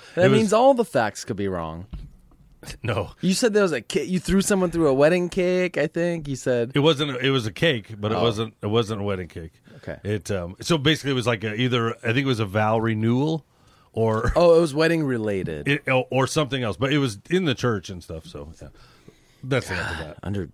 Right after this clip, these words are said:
Speaker 2: Let's
Speaker 1: G-
Speaker 2: just <laughs> drop that, dude. Let's just bury that. That hatchet's
Speaker 1: All right.
Speaker 2: been buried for a long
Speaker 1: Yeah.
Speaker 2: time, bro. So
Speaker 1: Totes.
Speaker 2: Totes. <laughs> Ah, shit.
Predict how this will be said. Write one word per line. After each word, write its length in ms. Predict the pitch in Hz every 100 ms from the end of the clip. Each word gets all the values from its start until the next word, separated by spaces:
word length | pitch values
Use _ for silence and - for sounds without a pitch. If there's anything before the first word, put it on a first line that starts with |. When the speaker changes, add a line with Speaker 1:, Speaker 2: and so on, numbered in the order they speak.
| _
Speaker 2:
Let's 140 | 160 95
Speaker 1:
G- 40 |
Speaker 2:
just 220 | 185 - 143
<laughs> 20 |
drop 320 | 156 233 196 -
that, 320 | 151 - 180 - -
dude. 160 | - - 123 - - -
Let's 280 | 107 92 -
just 260 | 110 87 80
bury 480 | 107 113 113 110
that. 280 | 95 98 104 -
That 200 | 143 151
hatchet's 220 | 185 -
Speaker 1:
All 60 | 95
right. 60 | 127
Speaker 2:
been 140 | 131
buried 320 | 120 123 113
for 80 | 104
a 60 | 95
long 200 | 95 104
Speaker 1:
Yeah. 120 | 98
Speaker 2:
time, 320 | 104 95 85
bro. 260 | 82 82 82 _ - - - _
So 300 | - 85 80 _
Speaker 1:
Totes. 420 | - 87 - - - _ _ _
Speaker 2:
Totes. 640 | - 147 123 247 147 - - -
<laughs> 800 | 185 - 147 - - - - -
Ah, 400 | 127 143 139 131
shit. 240 | 113 127